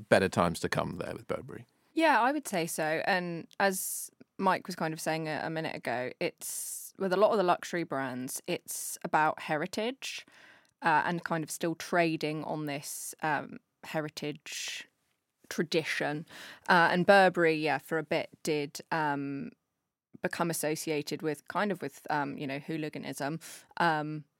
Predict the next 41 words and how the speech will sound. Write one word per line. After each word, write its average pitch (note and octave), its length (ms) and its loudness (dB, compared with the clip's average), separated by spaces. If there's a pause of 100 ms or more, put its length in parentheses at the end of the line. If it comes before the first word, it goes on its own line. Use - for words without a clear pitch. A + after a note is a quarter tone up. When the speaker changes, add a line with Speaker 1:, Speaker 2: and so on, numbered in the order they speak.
(260)
Speaker 2:
and G#3 500 10 (380)
<laughs> - 400 -10
someone, G#3 520 6
I G3 120 4
can't A#3 180 8
remember G3 240 2
who, G3 160 6
but E3+ 140 -4
someone F#3+ 340 6
called F3+ 220 0
it D#3 140 -2
the F3 100 2
ultimate, F3 580 0
the - 80 -4
Burberry F#3 400 8
check, - 300 2
the D#3 80 0
iconic E3 420 2
Burberry D#3+ 320 2
check, - 460 -2
uh, C#3+ 320 6 (100)
called E3 240 -4
it - 160 -2
the - 160 -2
ultimate D#3 500 -4
symbol D#3 440 -4
of D3 160 -8
nouveau D#3+ 320 -2
riche D#3 360 -4
naff, D#3 680 2
which - 240 0
is, F3 260 0
if F3 100 -4
you're F3+ 140 2
a F3 60 4
luxury F#3 420 6
brand, D3 540 2 (240)
completely E3 960 -2 (260)
not, - 540 -4 (400)
uh, C#3+ 260 6
what D3 320 -4